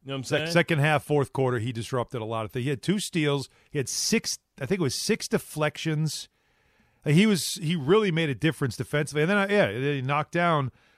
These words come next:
Speaker 2: uh, the, the three when it mattered most in the second half. He was one for four from three, so he didn't shoot the ball great. Um, and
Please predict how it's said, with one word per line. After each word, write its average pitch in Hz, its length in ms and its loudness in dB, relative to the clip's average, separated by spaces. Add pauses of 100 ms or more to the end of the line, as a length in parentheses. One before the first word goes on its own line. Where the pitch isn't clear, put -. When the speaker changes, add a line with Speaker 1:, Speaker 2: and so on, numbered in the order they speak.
(200)
Speaker 2:
uh, 131 280 4
the, 135 120 0
the 127 160 0
three 220 380 4
when 135 180 2
it 139 100 -4
mattered 151 380 2
most 165 380 2
in 139 60 -2
the 127 60 -2
second 120 360 -4
half. 143 260 0
He 147 60 -2
was 165 100 -2
one 233 160 4
for 165 140 -2
four 190 240 2
from 110 160 -10
three, 117 180 -6
so 151 120 -4
he 208 40 4
didn't 254 140 0
shoot 220 240 -4
the 180 80 0
ball 131 220 0
great. 123 500 0 (720)
Um, 131 540 2
and 151 320 0